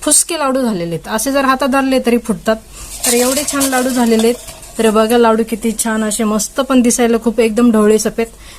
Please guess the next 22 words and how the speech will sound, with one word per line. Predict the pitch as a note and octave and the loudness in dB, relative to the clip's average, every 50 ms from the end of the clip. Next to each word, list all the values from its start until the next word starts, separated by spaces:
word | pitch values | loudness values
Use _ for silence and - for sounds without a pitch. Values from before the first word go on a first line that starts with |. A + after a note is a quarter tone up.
| - - | -2 0
नाही | B3 B3+ C4+ C#4+ | 2 2 2 2
दूध | B3+ C#4 C#4+ C#4+ B3 | 2 0 0 0 2
नाही | B3 B3 B3 B3+ | 2 4 4 2
पाक, | B3 - A#3+ A#3+ A#3+ B3 A#3 | 2 0 -2 -2 -2 -4 -4
एकच | A3 A3+ A3+ A3+ B3+ A#3+ - | -4 -4 -2 -2 -4 -2 0
नंबर | A#3+ A3+ A3+ A3 A3 A3 | 0 2 2 2 2 0
दो | G#3 G#3+ G#3+ G#3+ G#3+ | 2 2 2 4 4
लाडू | G#3+ G#3 G#3 G#3 A3 | 4 4 4 4 2
झालेले | A3+ A3+ G#3+ G#3 G#3+ G3+ G#3 A3 | 2 2 2 2 2 2 2 2
आहेत. | A#3+ - - - - - - - - | 0 -2 -8 -16 -20 -20 -12 -4 0
तर | C4 | 2
मी | B3+ C#4 | 2 2
तुम्हाला | C4 C#4+ C#4 C#4 C#4 C#4+ | 2 2 2 2 2 0
एक | C#4 C#4 | 0 0
लाडू | C#4 A#3 A#3 A#3 A#3+ | 0 0 2 2 0
सुद्धा | A3+ A#3 G3+ A3 A3+ A3+ - | -2 -2 -2 -2 -2 0 0
फोडून | A3+ G#3 G#3 G3 | 0 2 2 2
दाखवते. | F#3+ F3+ F3+ - F#3+ F3 E3 F#3+ A3+ C4+ - - - - - F#3+ - - - - - - - - - - - - - - - - - - - - - - - - - - - - - - - - - - - | 0 0 -2 -2 -4 -2 -2 -2 -2 -2 -4 -6 -10 -12 -12 -12 -14 -18 -18 -20 -18 -14 -12 -12 -12 -12 -14 -16 -16 -14 -14 -14 -16 -18 -20 -20 -20 -20 -20 -20 -20 -20 -20 -20 -20 -20 -20 -20 -10 -4 -2
तर | A3+ | 0
आता | B3 B3+ B3+ C#4 | 0 0 0 0
हा | A3+ B3+ C4+ C4+ | 0 0 2 2
लाडू | C4+ B3+ B3 B3 C4 | 2 2 2 0 0